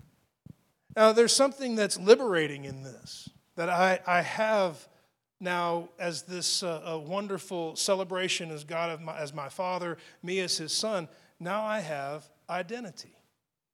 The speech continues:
Uh, it doesn't require a whole lot of reading between the lines, but, but some can help. I want to make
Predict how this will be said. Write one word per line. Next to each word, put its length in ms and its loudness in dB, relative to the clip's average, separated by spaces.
Uh, 280 8
it 260 -10
doesn't 260 4
require 440 6
a 60 8
whole 160 0
lot 220 6
of 140 2
reading 260 -6
between 400 -8
the 80 -8
lines, 500 -4
but, 260 -4
but 180 -4
some 340 -2
can 160 -12
help. 400 -16
I 60 6
want 160 4
to 40 4
make 240 0